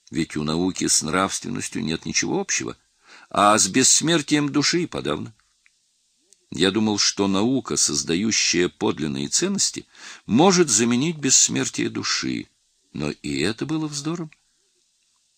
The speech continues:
И вот заметьте, люди, в своей области независимые и замечательные, мгновенно поддаются влиянию среды, всех ее общих мест.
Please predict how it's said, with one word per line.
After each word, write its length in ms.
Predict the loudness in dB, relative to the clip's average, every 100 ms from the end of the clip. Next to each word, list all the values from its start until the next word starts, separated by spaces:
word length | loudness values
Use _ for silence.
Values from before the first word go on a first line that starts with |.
| _
И 120 | -6
вот 160 | -4 -2
заметьте, 560 | 0 0 -2 -4 -6 -4
люди, 400 | -2 -2 -2 -4
в 80 |
своей 400 | -2 0 2 2 2
области 480 | 2 2 -2 -2
независимые 1000 | -2 0 2 2 2 2 2 0 -4 -4
и 120 | -4 -4
замечательные, 800 | -2 0 0 -2 -4 -8 -8 -10 -16 -16 -10
мгновенно 680 | -2 2 4 6 6 4 2
поддаются 920 | 2 2 0 2 2 4 0 2 2
влиянию 540 | 4 4 4 2 2 4
среды, 760 | 4 4 2 2 2 0 0 -10 _ _ _ _ _
всех 540 | 0 4 6 4 2
ее 180 | 0 0
общих 360 | 0 -2 -6 -8
мест. 380 | -10 -8 -12